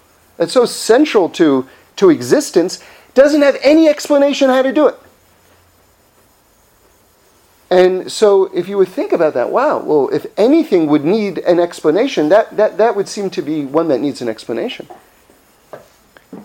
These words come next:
So if you were to ask me, "So how do you do it?" I would say, "Well, you know, really, it's not that complicated. Just do the mitzvot, and then that's it." And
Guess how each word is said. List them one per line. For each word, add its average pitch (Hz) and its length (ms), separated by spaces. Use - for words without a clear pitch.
So 180 260
if 160 180
you 233 100
were 233 100
to 180 80
ask 175 360
me, 233 320
"So 180 200
how 185 140
do 190 80
you 170 80
do 220 180
it?" 190 240
I 185 120
would 220 160
say, 226 160
"Well, 214 280
you 214 80
know, 240 160
really, 233 240
it's 180 120
not 190 160
that 180 220
complicated. 110 600
Just 175 200
do 190 120
the 220 80
mitzvot, 202 500
and 208 160
then 214 320
that's 226 180
it." - 160
And 208 280